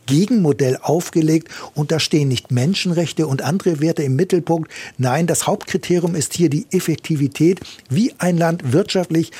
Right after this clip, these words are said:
vorangebracht werden kann, wie es modernisiert werden kann. Menschenrechte spielen da praktisch keine Rolle oder nur eine untergeordnete Rolle.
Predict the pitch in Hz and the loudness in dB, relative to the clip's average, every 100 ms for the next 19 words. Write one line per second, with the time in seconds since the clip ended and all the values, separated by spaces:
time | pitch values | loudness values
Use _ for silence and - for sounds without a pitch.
0 | - - 147 196 262 220 135 120 - 127 | -8 -2 0 0 2 2 0 -4 -4 -2
1 | 123 120 - - 165 190 - - 160 156 | -2 -2 -6 -4 -2 -2 -4 -6 0 2
2 | - 147 135 143 135 120 247 - 139 131 | 2 2 2 0 0 0 0 0 -2 -2
3 | 117 147 185 - - 139 175 196 165 151 | -2 0 -2 -4 -4 -2 0 -2 -4 -4
4 | - 160 - 151 143 147 - - - 143 | -4 -6 -2 -2 0 0 -2 -10 -6 -4
5 | - 139 - - 160 185 160 165 - 151 | -2 -2 -2 -2 0 0 2 0 0 0
6 | 143 151 139 131 - 185 185 156 - 143 | 2 0 0 0 0 0 0 -2 -4 -4
7 | 156 147 151 143 156 | -4 -2 -2 2 2